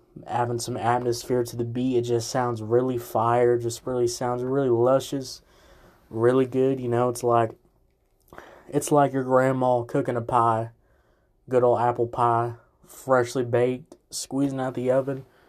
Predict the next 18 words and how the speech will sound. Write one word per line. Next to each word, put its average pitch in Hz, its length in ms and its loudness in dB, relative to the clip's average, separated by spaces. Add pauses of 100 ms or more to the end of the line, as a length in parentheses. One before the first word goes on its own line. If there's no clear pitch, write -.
(460)
I - 100 -18
mean, 107 200 -6
Lord 117 220 6
Mighty, 107 260 -4
you 110 80 -10
just 113 240 -10
smell 123 240 -2
that 117 180 0
pie 123 240 2
and 117 100 -4
you 120 60 -4
just 117 160 -8
gotta 113 200 -2
run 123 200 2
over 131 180 2
there 131 140 0
because, 127 500 0 (920)
hey, 117 320 -2